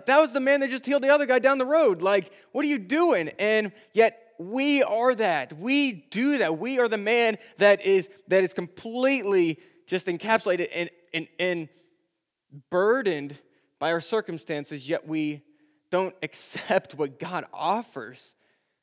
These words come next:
to guide us out of that, to, to take us, take that burden off of us. And so often we shrug that and say, "No, I don't need you to take my hand." Yet he offers it. I think that's just a beautiful, beautiful thing that God does. And, uh,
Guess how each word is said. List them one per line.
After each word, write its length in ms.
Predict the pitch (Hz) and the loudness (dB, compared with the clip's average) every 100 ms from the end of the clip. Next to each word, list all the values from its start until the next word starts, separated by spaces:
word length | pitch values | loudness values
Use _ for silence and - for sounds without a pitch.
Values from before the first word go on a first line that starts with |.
| _ | _
to 80 | 180 | -16
guide 400 | 143 160 196 214 | -4 -2 0 0
us 140 | 208 | -2
out 260 | 156 202 233 | -2 -2 -2
of 100 | 175 | 0
that, 220 | 156 147 | -2 -2
to, 160 | - 165 | -6 -8
to 160 | 139 170 | -10 -14
take 300 | - 208 220 | -6 -2 -2
us, 160 | 202 - - | -2 -6 -10
take 140 | 220 | -4
that 180 | 214 180 | 0 2
burden 300 | 196 208 202 - | 2 0 0 0
off 280 | 196 254 | 0 0
of 100 | 185 | -4
us. 140 | 160 160 | -10 -10
And 80 | 160 | -6
so 160 | 214 | 0
often 240 | 220 226 185 | 0 0 -4
we 80 | |
shrug 300 | 160 - 220 | -6 -4 -4
that 60 | 185 | -4
and 80 | 160 | -6
say, 120 | 220 | -6
"No, 160 | 226 294 | -4 -4
I 60 | |
don't 220 | 240 170 | -4 -6
need 340 | 165 254 185 190 - - | -6 -4 -4 -6 -10 -8
you 100 | 175 | -6
to 60 | |
take 240 | 165 196 180 | -4 -6 -6
my 160 | 175 | -8
hand." 440 | 170 214 165 127 127 _ _ _ | -8 -6 -6 -8 -14 _ _ _
Yet 160 | 151 160 | -6 -6
he 140 | 160 - | -6 -6
offers 460 | 165 180 135 123 | -8 -8 -12 -10
it. 180 | 127 117 _ _ _ _ _ _ _ _ _ _ _ | -12 -12 _ _ _ _ _ _ _ _ _ _ _
I 100 | 156 | -8
think 120 | 175 175 | -6 -6
that's 120 | 170 | -8
just 140 | 160 | -10
a 40 | 147 | -10
beautiful, 460 | 143 185 180 135 - _ _ _ _ _ _ _ _ | -4 -4 -4 -10 -16 _ _ _ _ _ _ _ _
beautiful 320 | 147 214 - 143 | -12 -10 -10 -12
thing 180 | 147 | -12
that 80 | 135 | -10
God 240 | 120 104 123 | -8 -10 -10
does. 500 | 135 127 117 - - - | -12 -12 -14 -20 -20 -20
And, 320 | 73 78 76 | -20 -20 -20
uh, 200 | 85 | -20